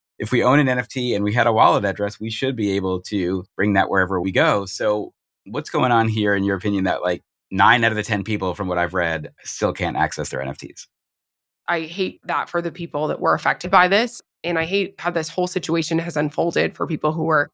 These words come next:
Speaker 2: invested in and collecting on the F T X ecosystem. There's so many startups and individual retail users who are dramatically impacted by this. And,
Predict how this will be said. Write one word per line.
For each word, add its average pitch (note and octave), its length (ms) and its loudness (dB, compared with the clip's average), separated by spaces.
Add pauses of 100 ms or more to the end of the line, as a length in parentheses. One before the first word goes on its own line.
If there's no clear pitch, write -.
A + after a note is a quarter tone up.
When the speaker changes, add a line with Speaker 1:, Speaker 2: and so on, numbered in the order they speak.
Speaker 2:
invested F#3 460 4
in E3+ 160 4
and D3 140 0
collecting D#3 600 0
on D#3 380 4
the D3 140 -2
F D3 140 -2
T D#3 120 -2
X C#3+ 180 -4
ecosystem. D#3 640 -2
There's - 160 -4
so F#3 120 4
many F3+ 140 4
startups D#3 600 2
and D3 160 -8
individual E3+ 420 0
retail D3+ 280 -4
users D3+ 420 -2
who E3 100 -2
are D3+ 200 0
dramatically D3 520 0
impacted C#3+ 460 -4
by C#3 160 2
this. - 320 -2
And, - 240 -4